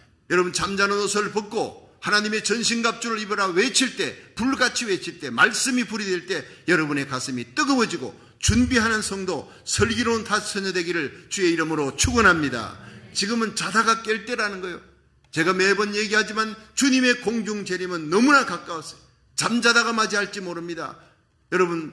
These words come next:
사무실에서 일하다가 들림받고 또 남아있는 사람이 있고 올라가는 사람이 있는 거예요.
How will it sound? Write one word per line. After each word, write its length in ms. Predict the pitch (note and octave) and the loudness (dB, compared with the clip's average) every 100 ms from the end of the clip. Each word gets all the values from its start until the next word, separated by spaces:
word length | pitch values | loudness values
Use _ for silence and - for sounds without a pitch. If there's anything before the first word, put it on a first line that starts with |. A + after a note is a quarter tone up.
| - | -12
사무실에서 680 | - E3 D#3+ C#3+ D#3+ C#3 C3+ | -6 -6 -4 -4 -6 -6 -8
일하다가 840 | E3 A#3+ G#3+ A3 A3 G#3 - - | -4 0 0 0 0 -2 -2 -6
들림받고 800 | F#3 A3+ B3+ A3 G3 E3 D#3 B2+ - _ _ - | -2 0 0 -2 -4 -6 -10 -12 -18 _ _ -12
또 280 | G#2 F2 - | -12 -14 -4
남아있는 440 | D3 G#3+ G#3 G#3 | 0 0 0 -4
사람이 300 | G3 F#3+ F#3 | -6 -6 -8
있고 100 | F3+ - _ _ _ | -12 -18 _ _ _
올라가는 480 | - C4 B3+ A#3 A#3+ | -2 2 4 2 0
사람이 300 | A#3 G#3+ A3 | -2 -4 -4
있는 180 | G#3 C#3+ | -8 -10
거예요. 120 | B2+ | -12